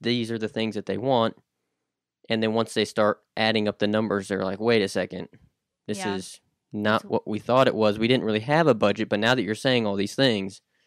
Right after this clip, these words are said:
Speaker 1: we do have a budget, and this is starting to scare us, or we're not sure we can do this all at once." And
Speaker 2: Yeah. But that, again, that's the beauty of having a designer that you trust and believe in,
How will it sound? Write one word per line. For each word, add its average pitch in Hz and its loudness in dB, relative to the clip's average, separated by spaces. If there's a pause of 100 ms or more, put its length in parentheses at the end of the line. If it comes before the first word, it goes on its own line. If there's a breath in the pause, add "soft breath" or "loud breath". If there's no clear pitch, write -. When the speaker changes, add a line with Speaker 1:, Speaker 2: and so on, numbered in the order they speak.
(720)
Speaker 1:
we 90 -10
do 127 4
have 110 6
a 95 4
budget, 98 -2
and 101 -4
this 104 -8
is 92 -6
starting 98 -2
to 95 -6
scare 98 -2
us, 101 -6
or 95 -4
we're 98 -4
not 98 -4
sure 101 -2
we 98 -4
can 101 -6
do 101 -2
this 95 -4
all 104 0
at - -10
once." 101 -6
And - -12 (140)
Speaker 2:
Yeah. 185 -12 (220)
But 240 -12
that, 254 -4
again, 240 -6
that's 220 -6
the 254 -10
beauty 202 -8
of 180 -12
having 180 -10
a 196 -12
designer 175 -10 (960)
that 196 -8
you 208 -4 (240)
trust - -8 (440)
and 214 -2
believe 208 -4
in, 170 -8